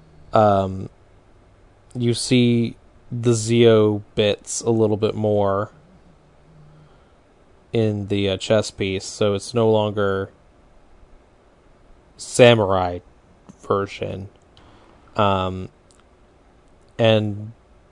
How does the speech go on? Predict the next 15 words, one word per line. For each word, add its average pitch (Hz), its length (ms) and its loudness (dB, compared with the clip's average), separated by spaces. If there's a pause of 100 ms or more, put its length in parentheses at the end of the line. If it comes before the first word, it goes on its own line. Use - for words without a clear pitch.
the 123 140 0
dragon 113 460 4
shield's 107 420 -2
more 104 220 -4
sort 104 260 -4
of 95 100 -10
predominant 104 760 0 (1700)
or 104 140 2
prominent 110 580 2 (140)
in 98 400 -6 (100)
this 113 440 0
version 101 380 -4
of 95 120 -6
the 107 60 -12
suit. 101 360 -2